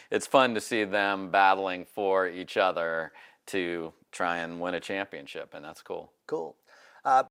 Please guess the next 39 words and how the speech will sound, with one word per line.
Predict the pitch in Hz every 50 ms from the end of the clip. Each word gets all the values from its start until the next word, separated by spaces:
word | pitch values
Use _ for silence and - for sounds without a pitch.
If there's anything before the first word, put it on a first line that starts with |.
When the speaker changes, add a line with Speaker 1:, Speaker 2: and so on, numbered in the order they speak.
| -
Speaker 2:
I | 165 165
would | 170 233 262 269
like | 262 240 220 - -
to | 147
segue, | - - 185 170 135 135 127 123
if | 113 -
you | 143 131
wouldn't | 143 160 151 147 139
mind, | 131 135 139 139 135 135 -
into | - 185 208 220 233 208 208 196 185 180 180 165 147 _ - - - - - _ _ _ -
the | 139
broadcast, | - 160 170 165 165 160 - - 151 123 107 - -
the | - 117
digital, | 101 92 151 175 175 156 143 165 117 113 104 98
the | 95 120
production | - - 175 147 127 202 214 214 - - - 190 156 139
side | - - 147 127 123 120 113 113 113 117 120 - -
of | 147 123 -
what | 135 147 147 135 120
you've | 131 147 151 131 110
seen, | - - - - 214 208 202 202 196 196 196 190 185 156
and | - - 156 156 156 151 151 139 139 135
I | 143 139 139
know | 143 151 180 185 185
you're | 175 165 165 156
very | 147 156 151 156 156
much | 151 151 143 - -
on | 151 135
the | 131 127 127 143
inside | 151 156 151 - - 156 143 143 147 143
of | 135 120 -
what | 101 95 110 127 160 156 - -
is | 165 190 220 202 -
happening, | - 151 123 107 - 127 110 104
what | 117 131 139 139
is | 135 113
going | 107 104 139 160 175 170 165 151 135
to | -
happen. | - 120 107 104 98 - - 107 - 117 120